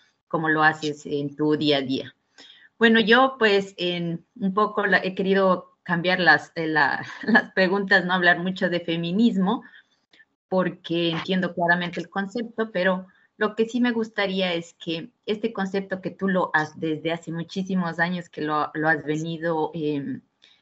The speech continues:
defendiendo, veo que, eh, eh, es la,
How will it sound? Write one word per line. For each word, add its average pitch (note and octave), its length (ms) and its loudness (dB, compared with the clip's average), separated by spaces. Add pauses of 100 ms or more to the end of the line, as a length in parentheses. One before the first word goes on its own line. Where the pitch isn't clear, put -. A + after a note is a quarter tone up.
defendiendo, F#3 920 0 (400)
veo A3+ 400 4
que, F3+ 380 -2
eh, E3+ 500 -4
eh, D#3+ 280 -6 (100)
es E3 120 -14
la, F3 180 0